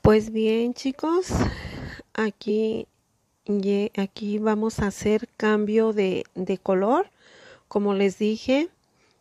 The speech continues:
aquí ya vamos a iniciar nuestras disminuciones, ¿ok? Vamos a hacer el cambio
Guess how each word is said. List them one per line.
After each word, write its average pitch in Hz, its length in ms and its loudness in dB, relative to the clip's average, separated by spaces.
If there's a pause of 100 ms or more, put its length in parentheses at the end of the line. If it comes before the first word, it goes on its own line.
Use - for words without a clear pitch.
(120)
aquí 214 260 0
ya 214 100 8
vamos 208 360 0
a 220 40 2
iniciar 208 720 0
nuestras 220 800 -2
disminuciones, 214 1200 -4 (160)
¿ok? 285 320 -2 (520)
Vamos 208 380 0
a 214 60 0
hacer 208 600 0
el 202 180 -2
cambio 202 580 0